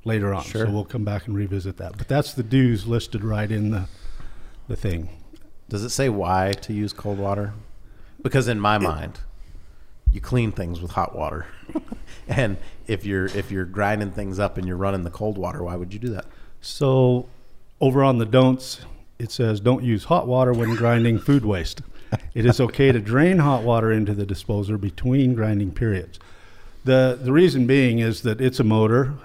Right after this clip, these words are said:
Speaker 1: and it can get hot and heat. And when you're already adding more hot water, if you're doing a lot of,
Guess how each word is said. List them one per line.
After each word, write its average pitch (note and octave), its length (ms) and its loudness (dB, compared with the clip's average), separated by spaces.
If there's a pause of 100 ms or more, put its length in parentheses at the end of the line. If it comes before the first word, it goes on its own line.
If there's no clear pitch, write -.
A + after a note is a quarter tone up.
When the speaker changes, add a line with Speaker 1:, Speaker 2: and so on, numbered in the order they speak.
(100)
Speaker 1:
and A2+ 140 0
it A#2 100 -2
can A#2 160 -4
get A2+ 180 0
hot A#2 520 0
and G2 160 -2
heat. G#2+ 340 0 (380)
And A2 120 2
when A2+ 120 2
you're A2 160 2
already A#2 500 4
adding A#2 640 0
more A2+ 280 0
hot A#2 280 -2
water, A2 380 0
if A#2+ 160 -4
you're C#3+ 100 0
doing D#3 340 6
a G2+ 80 -4
lot B2 460 2
of, G2+ 240 -2